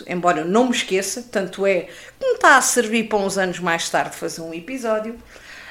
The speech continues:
Ah, mas é um gajo que não tem má índole, é um gajo educado, é um, pá, te-, teve uma saída triste. É um gajo boa onda, mas disse-lhe sempre que não, esquece. E ele às vezes, dá, dá, dá.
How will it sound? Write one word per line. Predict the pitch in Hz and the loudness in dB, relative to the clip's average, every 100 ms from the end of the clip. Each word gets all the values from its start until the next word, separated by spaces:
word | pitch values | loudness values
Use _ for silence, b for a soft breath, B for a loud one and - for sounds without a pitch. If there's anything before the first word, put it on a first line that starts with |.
| B - | B 4
Ah, | 214 214 214 208 202 214 208 - | 6 8 8 6 4 2 -2 0
mas | 240 247 247 | 4 4 4
é | |
um | 233 214 | 4 4
gajo | 208 196 - | 4 2 0
que | 220 | -2
não | 196 | -2
tem | 185 175 | 0 2
má | 185 214 | 4 6
índole, | 220 226 214 202 | 6 6 4 4
é | 180 | 2
um | 175 | 4
gajo | 160 156 | 0 0
educado, | 160 - - 170 160 143 151 147 - | -6 -8 0 0 0 -4 -10 -10 -4
é | 165 | -4
um, | 170 - | -4 0
pá, | - | 0
te-, | - 220 | 0 -6
teve | - 294 285 | 2 4 6
uma | 269 247 | 4 4
saída | - 220 185 | 2 2 0
triste. | 185 143 123 - - B B B B B | -2 -6 -6 -10 -14 B B B B B
É | 214 | 0
um | 208 202 | 2 2
gajo | 185 180 170 156 | 4 6 4 0
boa | 143 156 233 | -4 2 6
onda, | 220 214 196 190 180 190 - _ _ _ _ _ _ _ _ - - | 6 6 6 2 -2 -4 -12 _ _ _ _ _ _ _ _ -20 -4
mas | 208 220 | 2 4
disse-lhe | 226 226 240 | 4 2 2
sempre | - 220 202 | 0 0 -2
que | - | -4
não, | 175 147 | -4 -2
esquece. | - - 185 147 - - - | -4 0 0 0 -2 -8 -6
E | 269 | -2
ele | 392 381 | 2 2
às | 294 | 2
vezes, | 311 381 320 233 | 0 -2 -2 -2
dá, | 269 277 | -4 -4
dá, | 247 254 277 302 | -4 -4 -2 -2
dá. | 254 269 339 | -4 -6 -8